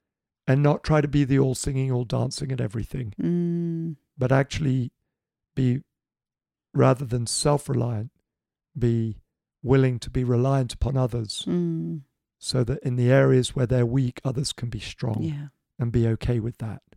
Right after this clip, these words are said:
Speaker 1: And, and know that that doesn't make them any less of a, a leader
Speaker 2: No.
Speaker 1: just because they have weaknesses. And I think, you know, when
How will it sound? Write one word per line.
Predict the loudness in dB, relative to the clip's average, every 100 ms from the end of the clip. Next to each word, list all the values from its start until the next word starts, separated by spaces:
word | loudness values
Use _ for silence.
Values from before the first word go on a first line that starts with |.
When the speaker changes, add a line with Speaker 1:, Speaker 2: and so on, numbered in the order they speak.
| _ _ _ _ _ _ 0
Speaker 1:
And, | 2 2 -2 -2 0
and | 2
know | 6 6 4
that | 2
that | -2 -2
doesn't | -2 -2 -2
make | -2 -2
them | -2
any | 0 -2
less | 0 0 0 0
of | -2
a, | -2 -2 _ _ _ _
a | 2
leader | 4 4 2 -2 -6 _ _ -2
Speaker 2:
No. | -2 -2 -4 -10 _ _
Speaker 1:
just | -2 0
because | 0 0 0
they | 0
have | 0 0
weaknesses. | -4 -4 -8 -6 -6 0
And | 2
I |
think, | 2 2 0 2
you | 4
know, | 4 4 _ _ _
when | 0